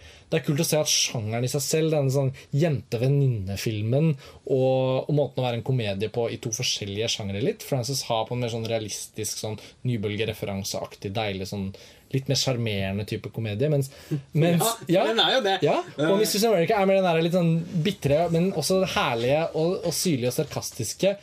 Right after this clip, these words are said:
Speaker 1: samtidig som den er rørende og varme, eh, sk-, tidvis screwball-aktige
Speaker 2: Nei,
Speaker 1: komedier.
Speaker 2: det er
Speaker 1: Det er vanskelig å
Speaker 2: noe med,
Speaker 1: pinpointe det
Speaker 2: det er
Speaker 1: med
Speaker 2: noe
Speaker 1: ett
Speaker 2: med
Speaker 1: ord,
Speaker 2: det
Speaker 1: men
Speaker 2: aldersgapet, eh, som jo på en måte, særlig også i våre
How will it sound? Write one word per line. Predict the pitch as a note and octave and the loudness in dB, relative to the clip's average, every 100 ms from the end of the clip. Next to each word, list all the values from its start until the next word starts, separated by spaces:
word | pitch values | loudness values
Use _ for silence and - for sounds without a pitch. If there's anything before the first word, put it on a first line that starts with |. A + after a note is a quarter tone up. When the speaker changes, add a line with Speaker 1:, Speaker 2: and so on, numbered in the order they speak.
| - _ _ - | -14 _ _ -10
Speaker 1:
samtidig | - A3 G#3+ - D#3+ C#3+ | -2 -2 -2 2 2 4
som | E3 | 4
den | F3+ | 4
er | F3+ | 4
rørende | F3+ C3 A#2 D3 | 4 2 2 2
og | D#3+ | 2
varme, | D#3+ A#2+ G2+ A#2 C3 - - - | 2 0 0 -2 -2 -6 -20 -8
eh, | C#3 C3+ C3 C3 | 0 2 4 2
sk-, | B2+ - - - - | 0 -4 -8 -8 -2
tidvis | F#3+ D3+ B2 C#3+ - | 0 2 2 0 0
screwball-aktige | B2 A2 A#2 A#2 - B2 | -4 -2 0 0 0 -2
Speaker 2:
Nei, | |
Speaker 1:
komedier. | - C#3 - | 0 2 2
Speaker 2:
det | |
er | |
Speaker 1:
Det | F3 | 4
er | A3+ | 2
vanskelig | F#3 G#3+ | 4 4
å | G#3+ | 2
Speaker 2:
noe | |
med, | F3+ | 2
Speaker 1:
pinpointe | E3+ C#3 C#3 C3+ E3 | 2 2 2 0 2
det | |
Speaker 2:
det | D3+ | 2
er | |
Speaker 1:
med | E3 | 2
Speaker 2:
noe | |
Speaker 1:
ett | D#3+ | 0
Speaker 2:
med | F#3 | 0
Speaker 1:
ord, | E3+ | 2
Speaker 2:
det | F3 | 2
Speaker 1:
men | F3 E3 D3+ | 2 2 0
Speaker 2:
aldersgapet, | C#3+ C3 C#3 C3 C3 A#2+ - - E3 E3+ D3 - - | 0 -2 -4 -4 -2 -2 -6 -4 -2 -2 -6 -20 -10
eh, | C#3+ C#3 C3+ C3+ C3+ C3+ C3 C3 - | -4 0 0 0 0 0 -2 -4 -12
som | - D#3 | -10 -2
jo | D3+ C#3 D3 - - | 0 0 -2 -6 -6
på | |
en | D#3 | -2
måte, | C#3 B2+ F3 - | -2 -2 -6 -8
særlig | - - B3+ E3 G3 | -10 -2 0 0 0
også | E3+ F3+ | -2 0
i | F#3 | 0
våre | F#3 E3 B2+ | 0 0 -2